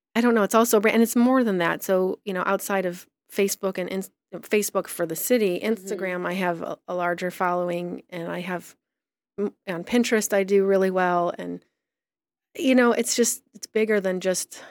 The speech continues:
Speaker 1: Burbank. So I don't know what to
Speaker 2: Yeah.
Speaker 1: do. <laughs>
Speaker 2: I think
Speaker 1: No, I
Speaker 2: it'll
Speaker 1: have no
Speaker 2: come
Speaker 1: plans.
Speaker 2: to you.
Speaker 1: <laughs>
Speaker 2: Yeah. I think it, I think it is you. Yeah.
Speaker 1: Yeah.
Speaker 2: I don't think it could be anybody else but you.
Speaker 1: <laughs> Well, we're all Burbank moms,
Speaker 2: Right.
Speaker 1: right? And that's why I
Speaker 2: That's very
Speaker 1: started it.
Speaker 2: true.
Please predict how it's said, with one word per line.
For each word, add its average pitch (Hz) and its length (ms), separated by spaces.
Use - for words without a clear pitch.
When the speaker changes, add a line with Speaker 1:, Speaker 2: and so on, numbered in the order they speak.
Speaker 1:
Burbank. 196 420
So 202 100
I 208 40
don't 269 180
know 214 240
what 190 160
to 190 80
Speaker 2:
Yeah. 175 80
Speaker 1:
do. 190 640
<laughs> - 100
Speaker 2:
I - 40
think 269 80
Speaker 1:
No, 247 180
I 185 80
Speaker 2:
it'll - 0
Speaker 1:
have 208 100
no 214 60
Speaker 2:
come 262 120
Speaker 1:
plans. 190 180
Speaker 2:
to 254 60
you. 190 540
Speaker 1:
<laughs> - 80
Speaker 2:
Yeah. 247 300
I 240 100
think 262 340
it, 220 220
I - 40
think 302 220
it 240 100
is 190 360
you. 156 500
Yeah. 202 140
Speaker 1:
Yeah. 151 200
Speaker 2:
I 180 100
don't 196 140
think 196 140
it 170 100
could 175 160
be 175 160
anybody 165 460
else 147 220
but 330 300
you. 156 580
Speaker 1:
<laughs> - 20
Well, 311 180
we're 330 160
all 392 220
Burbank 240 500
moms, 190 520
Speaker 2:
Right. 302 160
Speaker 1:
right? 220 180
And 240 80
that's 240 160
why 240 100
I 202 60
Speaker 2:
That's - 120
very 262 380
Speaker 1:
started 165 60
it. 165 200
Speaker 2:
true. 180 360